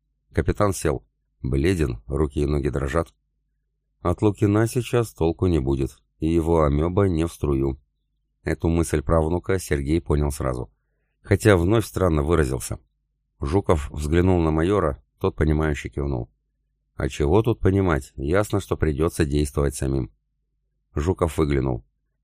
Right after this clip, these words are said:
Немцы подтянулись ближе к домам и уже орудуют в городке. Иногда слышатся крики и стрельба. Действительно, времени в обрез. Станцию наверняка проверят, если не уже.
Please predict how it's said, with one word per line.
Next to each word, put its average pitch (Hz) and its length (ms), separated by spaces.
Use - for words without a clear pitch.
Немцы 98 360
подтянулись 92 600
ближе 85 340
к 73 60
домам 85 360
и 78 40
уже 76 260
орудуют 73 400
в 67 40
городке. 69 420
Иногда 87 420
слышатся - 460
крики 90 300
и 76 60
стрельба. 67 480
Действительно, 71 680
времени 80 340
в 78 80
обрез. 85 360
Станцию 101 500
наверняка 92 500
проверят, 92 540
если 73 280
не 73 120
уже. 69 340